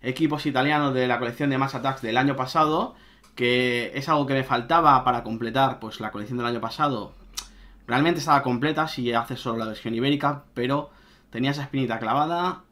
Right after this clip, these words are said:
me apetecía tenerlos y al final lo he conseguido. Me gustaría que en la medida de lo posible me dejarais en comentarios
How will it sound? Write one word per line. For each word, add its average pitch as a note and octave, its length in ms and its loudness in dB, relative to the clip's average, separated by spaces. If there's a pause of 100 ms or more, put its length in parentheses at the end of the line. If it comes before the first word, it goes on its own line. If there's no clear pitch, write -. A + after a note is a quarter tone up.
(160)
me A#2+ 140 -2
apetecía A2+ 480 -2
tenerlos D3 540 -2
y D3 300 0
al C3 120 -2
final B2 220 -2
lo A#2+ 60 0
he - 40 -8
conseguido. G#2+ 540 -8 (360)
Me A#2+ 80 -2
gustaría F3 580 6
que D#3 120 0
en C#3 60 4
la C3 100 4
medida C3+ 160 2
de D#3 80 2
lo C#3+ 40 -4
posible D#3+ 320 -4
me C#3+ 80 0
dejarais C3+ 320 -4
en D#3 80 -4
comentarios C#3 580 0